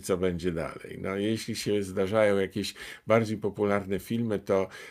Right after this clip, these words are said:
e, nastroje kiniarzy poprawiają się. Jeśli robi się posłucha repertuarowa, to, to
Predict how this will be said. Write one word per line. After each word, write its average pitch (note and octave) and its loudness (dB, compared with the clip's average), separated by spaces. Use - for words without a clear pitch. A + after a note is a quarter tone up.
e, F#2+ 4
nastroje G2+ 2
kiniarzy F#2+ 0
poprawiają A2 4
się. G#2+ -4
Jeśli F#2+ 0
robi G2+ 0
się F#2+ -2
posłucha G2 -4
repertuarowa, F#2 0
to, F#2 -2
to F#2 -6